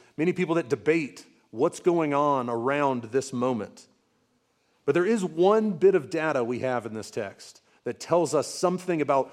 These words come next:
what was going on in the life of Israel. And it's that King Uzziah died. For all we can tell through history,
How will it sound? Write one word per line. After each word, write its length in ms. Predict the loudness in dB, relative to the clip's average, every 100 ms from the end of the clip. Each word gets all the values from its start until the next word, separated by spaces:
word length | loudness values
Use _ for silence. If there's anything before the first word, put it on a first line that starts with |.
| -2
what 120 | 0
was 140 | 0 0
going 320 | 2 2 2
on 320 | 2 2 2
in 80 | 0
the 80 | -2
life 240 | -2 -2
of 100 | -2
Israel. 460 | -2 -2 -6 -6 -10 _ _ _ _ _ _ _ _ _ _ _ _ _ _ _ _ _ _ _ _
And 100 | -8
it's 140 | -6 -2
that 200 | -4 -2
King 600 | -2 -2 -2 -4 -10 -20 _ _ _ -12
Uzziah 640 | -8 -4 -2 -2 -6 -12 -16 _ _ _ _ _ _ _ _ _ _ _
died. 260 | -8 -8 -8 -18 _ _ _ _ _ _ _ _ _ _ _ _ _ _ _
For 140 | 2
all 120 | 4
we 120 | 4 2
can 100 | 2
tell 260 | 4 4
through 200 | 2 -2
history, 580 | -2 -4 -2 -2 -2